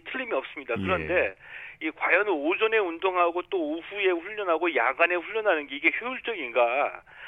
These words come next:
Speaker 1: 또 훈련도 기계적인 반복이 가-, 어, 훈련도 기계적으로 반복하는 게 이 과연 효과가 있는가? 이런 이제 물음이 제기가 된 거고요.
Speaker 2: 예.
Speaker 1: 뭐 지금 같은 경우에는 이 훈련에서도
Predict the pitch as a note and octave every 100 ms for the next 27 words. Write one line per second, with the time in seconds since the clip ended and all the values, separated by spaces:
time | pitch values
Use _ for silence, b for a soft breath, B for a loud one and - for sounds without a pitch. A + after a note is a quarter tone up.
0 | - D#3+ - B3 A#3+ A3+ A3+ - D#3+ A3
1 | A3 G#3+ G3+ E3 F3 E3+ F#3+ F3 - E3+
2 | F#3+ G#3+ G3 - - D3+ D#3+ D3 A#3 B3
3 | G#3+ A3 G#3+ - E3 G#3+ G#3+ - C#3 D#3
4 | G3 G3 D#3+ C#3 F#3 A2+ G2+ B B B
5 | D#3+ - - F3 F#3 A#3+ A#3 G#3+ F3+ D3
6 | G3 D#3 C3 A3+ A#3+ F#3+ E3+ G3+ G#3 -
7 | D3 E3+ F#3+ C3+ C3+ A#2 - F#3 F#2 F2+
8 | E2+ D2 C#2+ F3 - G3 C4 A#3 A#3 A#3
9 | A3+ G#3+ F#3+ D#3+ G3 E3 C3+ - A#3+ A#3
10 | G3+ F#3 F#3+ G3+